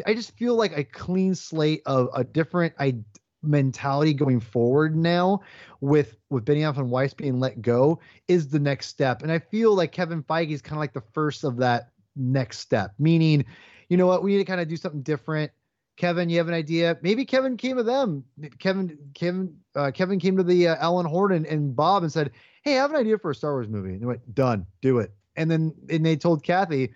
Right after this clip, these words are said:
maybe, "Hey, Kevin wants to do this movie. We're gonna let him do it." She's like, "Yeah, cool." I mean, I don't think she's probably gonna be anti that idea necessarily. And they're gonna make, go on with the Star Wars movie and just kinda give different ideas and different pitches. Again,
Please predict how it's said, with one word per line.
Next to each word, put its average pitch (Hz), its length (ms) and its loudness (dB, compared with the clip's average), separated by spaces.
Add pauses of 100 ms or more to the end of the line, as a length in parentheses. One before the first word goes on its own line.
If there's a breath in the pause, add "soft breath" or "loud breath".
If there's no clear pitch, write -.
(380 soft breath)
maybe, 135 240 -4
"Hey, 139 300 -2 (420)
Kevin 170 220 2
wants 160 160 0
to 160 80 -4
do - 20 0
this 135 80 -6
movie. 143 180 0
We're 139 140 2
gonna 135 140 0
let 127 120 2
him 120 100 0
do 120 120 4
it." 190 120 -4
She's - 80 -10
like, 127 100 -4
"Yeah, 196 180 2
cool." 160 340 2
I 120 60 -4
mean, 127 240 0
I 135 60 -4
don't 135 120 0
think 135 140 -2
she's 151 140 -4
probably 110 240 -4
gonna 107 120 -2
be 107 160 -4
anti 107 280 -2
that 104 140 2
idea 104 360 0
necessarily. 123 640 2 (500 loud breath)
And 170 320 4
they're 151 100 2
gonna 185 120 2
make, 175 240 -2
go 139 140 2
on 165 140 4
with 185 80 0
the 196 60 0
Star 254 220 0
Wars 190 160 0
movie 117 220 -2
and 131 80 -2
just 147 140 -2
kinda 156 200 -2
give 131 280 -2
different 156 280 -2
ideas 160 460 0
and 110 160 -4
different 127 320 -8
pitches. 220 280 -2
Again, 185 280 0